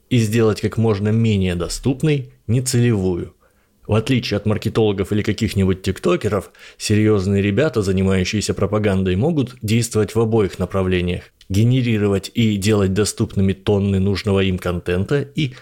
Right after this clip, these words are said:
цензурировать, запрещать контент противодействующих сил. Поступают, как правило, исходя из возможностей.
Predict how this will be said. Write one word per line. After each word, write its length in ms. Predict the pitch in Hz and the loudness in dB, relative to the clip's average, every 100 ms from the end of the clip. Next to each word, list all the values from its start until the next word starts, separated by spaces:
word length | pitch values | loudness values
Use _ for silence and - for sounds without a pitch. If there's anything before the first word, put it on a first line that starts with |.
| _ - | _ -4
цензурировать, 1000 | - 143 120 139 135 120 92 87 - _ | 0 2 2 2 2 0 -2 -4 -8 _
запрещать 680 | 101 104 - 101 - 87 - | -2 0 -2 -6 -4 -6 -4
контент 560 | 90 87 87 123 156 - _ - | -4 -4 0 0 -2 -6 _ -4
противодействующих 1160 | 101 - 95 92 95 92 - 98 98 - 95 | -4 0 0 2 -2 -4 -4 -2 -2 -2 -4
сил. 380 | - 98 90 85 _ _ _ _ | -2 -2 -2 -4 _ _ _ _
Поступают, 540 | 92 - 90 113 147 151 | -6 -2 -2 0 0 0
как 160 | 147 | -4
правило, 400 | 135 135 131 123 117 | 0 0 2 0 -2
исходя 420 | 107 - 90 92 | -6 -4 -2 0
из 160 | 95 98 | 2 2
возможностей. 880 | 95 90 98 90 90 85 - 82 | 2 2 2 0 -2 -6 -8 -8